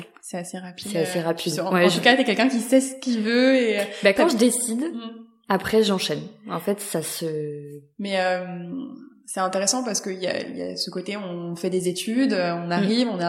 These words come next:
Speaker 1: un job où, entre guillemets, on coche, euh, toutes les, toutes les cases.
Speaker 2: Ouais.
Speaker 1: Euh, c'est pas, je pense que c'est pas évident pour tout le monde, euh, dans la société dans laquelle on vit,
Speaker 2: Ouais.
Speaker 1: de se dire, euh, « Bon,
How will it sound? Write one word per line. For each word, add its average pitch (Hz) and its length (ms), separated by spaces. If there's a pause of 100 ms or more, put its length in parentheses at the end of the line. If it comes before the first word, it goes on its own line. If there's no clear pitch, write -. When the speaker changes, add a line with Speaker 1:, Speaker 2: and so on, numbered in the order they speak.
Speaker 1:
un 175 120
job 196 360
où, 175 120
entre 175 200
guillemets, 185 220
on 190 120
coche, 180 260
euh, 180 180
toutes - 220
les, 180 360
toutes - 140
les 180 140
cases. 220 600
Speaker 2:
Ouais. - 360
Speaker 1:
Euh, 170 680 (300)
c'est 185 100
pas, 180 480
je - 160
pense 214 160
que 196 80
c'est - 200
pas 185 140
évident 196 320
pour 214 220
tout 214 120
le 214 60
monde, 226 280
euh, 180 320 (720)
dans 190 160
la 180 140
société 226 320
dans 208 80
laquelle 196 260
on 208 120
vit, 208 140
Speaker 2:
Ouais. 208 200
Speaker 1:
de 190 40
se 185 60
dire, 226 260
euh, « 180 440
Bon, 208 180